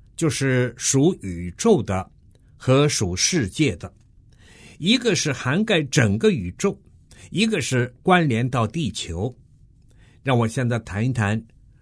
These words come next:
属宇宙的天国。神是全宇宙的神，不是吗？我的意思是，他创造了宇宙，他带领世界直到终结，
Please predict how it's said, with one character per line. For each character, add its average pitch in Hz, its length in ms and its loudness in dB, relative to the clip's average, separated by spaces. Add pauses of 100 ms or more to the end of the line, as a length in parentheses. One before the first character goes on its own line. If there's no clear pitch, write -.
属 139 500 2
宇 90 280 -6
宙 190 240 0
的 95 160 -4
天 131 320 -4
国。 82 280 -8 (1600)
神 190 400 0
是 165 260 0
全 139 380 2 (120)
宇 101 240 2
宙 233 240 0
的 120 140 0
神， 104 400 -2 (100)
不 107 120 -4
是 123 140 -2
吗？ 110 240 2 (840)
我 160 220 8
的 233 140 2
意 226 200 2
思 160 220 -4
是， 143 380 -2
他 165 240 -2
创 208 360 0
造 131 160 2
了 127 140 2
宇 95 240 -4
宙， - 280 0 (880)
他 165 320 2
带 175 240 2
领 98 260 0
世 170 340 0
界 139 300 2
直 120 240 -2
到 147 220 2
终 196 300 0
结， 110 400 -2